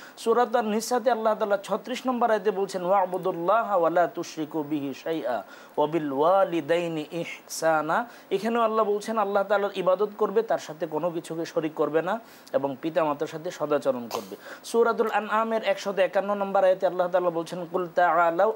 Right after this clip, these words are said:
আতলু মা হাররামা রাব্বুকুম আলাইকুম আল্লা তুশরিকু বিহি শাইআ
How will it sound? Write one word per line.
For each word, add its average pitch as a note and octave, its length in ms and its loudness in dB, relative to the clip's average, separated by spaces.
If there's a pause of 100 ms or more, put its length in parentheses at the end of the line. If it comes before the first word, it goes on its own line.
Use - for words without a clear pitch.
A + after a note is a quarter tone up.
আতলু F#3 420 0
মা D#3 260 0 (100)
হাররামা F3 540 2 (320)
রাব্বুকুম D3+ 580 0
আলাইকুম E3 640 0
আল্লা F3 420 2
তুশরিকু F#3+ 720 -4
বিহি E3 400 -4
শাইআ E3 600 0